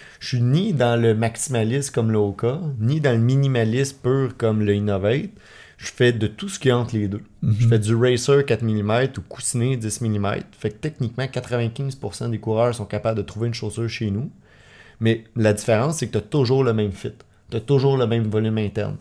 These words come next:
Speaker 1: Tu vas choisir la semelle en fonction de comment tu l'utilises, de si t'as des blessures, de si tu fais des intervalles, de si tu cours sur le talon, peu importe.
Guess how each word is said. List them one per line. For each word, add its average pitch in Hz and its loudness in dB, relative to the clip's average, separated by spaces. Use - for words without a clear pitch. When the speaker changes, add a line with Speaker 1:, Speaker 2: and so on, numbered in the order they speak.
Speaker 1:
Tu - -12
vas 113 2
choisir 135 2
la 107 2
semelle 123 -2
en 110 -2
fonction 113 -4
de 104 -4
comment 120 -2
tu 117 -6
l'utilises, 107 -2
de 98 -8
si - -6
t'as 120 2
des 113 0
blessures, 107 0
de 101 -6
si 113 -8
tu - -10
fais 120 -4
des 113 -2
intervalles, 110 2
de 98 -6
si 117 -10
tu - -14
cours 139 0
sur 131 -4
le 113 -4
talon, 110 0
peu 117 -6
importe. 131 -6